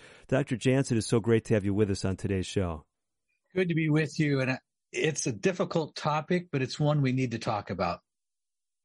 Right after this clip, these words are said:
Speaker 1: It really is a difficult topic. And, you know, so often, even though we know as health professionals there is just considerable trauma, pain, suffering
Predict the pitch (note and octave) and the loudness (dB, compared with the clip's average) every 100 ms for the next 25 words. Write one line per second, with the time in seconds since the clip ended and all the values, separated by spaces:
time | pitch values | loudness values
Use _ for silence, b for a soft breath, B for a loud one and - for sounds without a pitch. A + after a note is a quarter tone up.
0 | _ - D#3 E3 F3+ G3 F3+ D#3 E3 E3+ | _ 2 2 8 8 10 8 8 8 8
1 | C3 A2+ B2+ - A#2 B2 A2 B2 A2 G#2+ | 6 2 2 2 0 0 2 2 0 2
2 | G#2+ - A#2 A#2 C#3 B2 - E3 D#3 C#3+ | 0 2 0 0 0 0 2 4 4 4
3 | D3 D#3 - D3 C#3 C3 - - D3+ D#3 | 4 2 4 4 4 2 -2 0 2 4
4 | D3+ C#3+ C#3 C#3 C3 C3 C3 B2+ C3 C#3 | 4 4 6 4 4 4 4 4 4 6
5 | C#3 C3+ C3 B2 A#2 A2 - C#3 C#3+ - | 6 6 4 2 2 2 0 0 0 0
6 | C#3+ - C3+ B2 - A#2+ A#2 G2+ A#2 A#2 | -2 2 2 2 0 2 2 2 2 4
7 | A2+ F#2+ - A#2+ - - G#2+ - E3+ E3+ | 2 -2 -8 -8 -6 -8 -8 -4 -2 2
8 | D#3 A2+ G#2+ - C3+ C3+ C3+ C3+ B2 C3+ | 4 2 -2 -2 -2 0 2 2 0 0
9 | C#3 C3+ A#2+ C3 C3 C#3 B2+ | 0 0 0 0 2 2 2